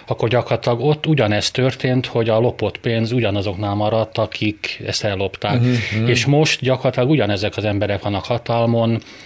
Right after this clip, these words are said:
Speaker 1: Aleksandar Vučić, eh, Slobodan Milosevic, eh, egykori tájékoztatási minisztere, ugyanazok a milliárdosok, ö, uralják a gazdaságot, tehát ez egy nagyon figyelmeztető és nagyon rossz jel,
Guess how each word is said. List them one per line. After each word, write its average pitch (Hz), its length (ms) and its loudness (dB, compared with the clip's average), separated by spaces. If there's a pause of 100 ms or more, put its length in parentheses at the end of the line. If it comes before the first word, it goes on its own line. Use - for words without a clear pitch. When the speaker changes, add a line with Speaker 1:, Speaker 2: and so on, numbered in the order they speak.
Speaker 1:
Aleksandar 107 720 0
Vučić, 104 420 -2 (180)
eh, 101 240 -2
Slobodan 104 420 -2
Milosevic, 104 580 -2
eh, 104 760 -4
egykori 101 460 -2 (800)
tájékoztatási 120 760 0
minisztere, 110 540 2 (420)
ugyanazok 110 500 2
a 110 40 0
milliárdosok, 104 1080 0
ö, 104 160 -2
uralják 107 640 -2
a 107 220 0
gazdaságot, 120 600 0
tehát - 180 -2
ez 117 60 -4
egy 120 120 2
nagyon 110 320 2
figyelmeztető 101 600 -2
és - 140 -6
nagyon 101 300 0
rossz 101 260 -2
jel, 117 360 2